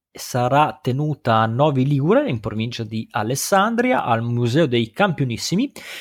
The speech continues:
Si tratta di un ciclo di conferenze, eh, intitolato Spazio alla conoscenza, e questa conferma-, e questa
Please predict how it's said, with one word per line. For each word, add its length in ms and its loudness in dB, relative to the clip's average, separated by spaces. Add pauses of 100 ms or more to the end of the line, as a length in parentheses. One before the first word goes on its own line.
(140)
Si 160 -4
tratta 260 2
di 60 0
un 120 0
ciclo 240 0
di 100 2
conferenze, 880 0 (440)
eh, 560 2
intitolato 720 0
Spazio 640 0
alla 160 2
conoscenza, 840 -2 (280)
e 280 0
questa 220 0
conferma-, 560 2
e 160 0
questa 560 0